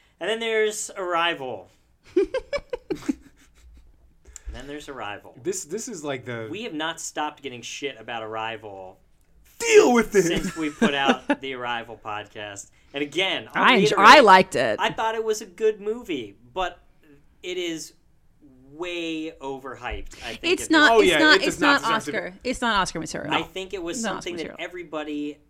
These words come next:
Speaker 1: at the exact right time had an outlet for, which was at a moment in at least United States history,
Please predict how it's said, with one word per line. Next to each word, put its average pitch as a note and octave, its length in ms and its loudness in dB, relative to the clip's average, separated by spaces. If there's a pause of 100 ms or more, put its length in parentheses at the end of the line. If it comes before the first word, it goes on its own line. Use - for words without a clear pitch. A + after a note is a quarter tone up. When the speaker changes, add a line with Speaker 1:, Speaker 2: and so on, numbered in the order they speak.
Speaker 1:
at B2+ 140 -16
the C#3+ 160 -12
exact C#3+ 680 -6 (100)
right D3+ 320 -6
time A2 640 -12 (300)
had C3+ 180 -4
an B2+ 200 -14
outlet A2+ 500 -12
for, F2+ 420 -20 (260)
which B2 240 -14
was A#2 400 -10
at A#2+ 120 -8
a B2 60 -10
moment C3+ 560 -12
in A#2 440 -14 (500)
at B2+ 140 -14
least D#3+ 360 -10
United C#3+ 440 -10
States B2+ 380 -12
history, A2+ 640 -12